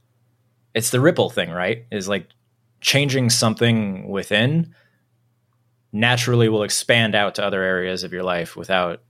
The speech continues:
without you having to really force it or try to control it in any kind of way. Um, so I don't know. I think that's the biggest area right now is food and,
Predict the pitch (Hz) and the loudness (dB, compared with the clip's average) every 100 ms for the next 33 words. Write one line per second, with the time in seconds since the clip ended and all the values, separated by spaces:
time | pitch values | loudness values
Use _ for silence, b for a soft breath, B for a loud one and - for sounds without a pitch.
0 | _ _ _ _ _ 107 104 117 110 101 | _ _ _ _ _ -6 0 0 0 -2
1 | 95 98 101 98 95 101 92 95 90 87 | -4 -2 -2 -2 -4 -6 -4 -4 -4 -8
2 | - - 101 98 - - _ _ _ - | -10 -2 0 0 -6 -10 _ _ _ -6
3 | 95 85 - 104 98 - 92 - 101 92 | -4 -2 0 2 0 -4 -6 -2 0 0
4 | 87 98 90 90 87 92 87 87 92 92 | -2 -6 -8 -8 -8 -8 -10 -8 -8 -8
5 | - _ _ - 98 92 90 92 - _ | -12 _ _ -8 -6 -4 -6 -10 -16 _
6 | _ _ _ _ _ _ _ _ - 139 | _ _ _ _ _ _ _ _ 2 4
7 | 185 104 104 131 120 113 107 98 92 - | 4 4 2 4 2 2 0 -2 -2 -2
8 | 92 85 92 101 90 - 87 85 87 - | -2 -2 -4 -4 -4 -6 -6 -4 -4 -4
9 | 101 87 87 82 | -6 -4 -6 -8